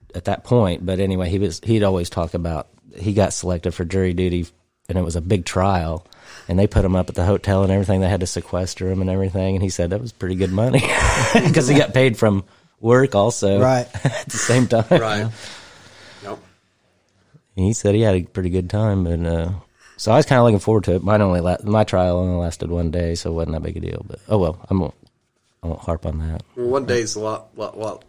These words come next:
Speaker 3: It's, I tell you, people underestimate how tiresome multiple, multiple days of trial can be. So one day is a really nice trial 'cause then you
Speaker 1: Right.
Speaker 3: get, you're, you're there just long enough to really get into the issue, but not to be worn down.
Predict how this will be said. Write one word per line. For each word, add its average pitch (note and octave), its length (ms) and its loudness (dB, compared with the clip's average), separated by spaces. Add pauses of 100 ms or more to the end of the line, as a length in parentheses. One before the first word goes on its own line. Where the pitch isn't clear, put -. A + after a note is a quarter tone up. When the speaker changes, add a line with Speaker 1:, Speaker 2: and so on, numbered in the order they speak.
Speaker 3:
It's, - 340 -12
I F#2+ 60 -16
tell B2 240 -4
you, G#2+ 220 -4 (440)
people A#2+ 300 -8
underestimate A2+ 760 -8
how G#2 560 -10
tiresome G2 720 -6 (760)
multiple, A2+ 540 -10
multiple G2 380 -14
days G2 260 -12
of F2+ 80 -18
trial F#2+ 340 -8
can F#2 200 -20
be. E2+ 260 -16
So - 180 -10
one G2+ 220 -14
day G2+ 140 -10
is F#2+ 100 -8
a F2+ 80 -14
really F#2 240 -12
nice F#2 300 -14
trial F2+ 360 -12
'cause F#2 200 -14
then G2 100 -6
you F#2 80 -6
Speaker 1:
Right. E2+ 140 -2
Speaker 3:
get, - 120 -6
you're, A2 180 -10
you're G#2 180 -10
there G#2+ 180 -8
just G#2+ 320 -10
long G#2+ 160 -8
enough G#2 200 -10
to G2 80 -12
really G#2 200 -10
get G#2 140 -12
into G#2 220 -10
the G2+ 140 -12
issue, G#2 300 -10
but F#2+ 100 -14
not F#2 200 -14
to - 60 -18
be F#2 100 -18
worn F#2 260 -14
down. F2+ 300 -16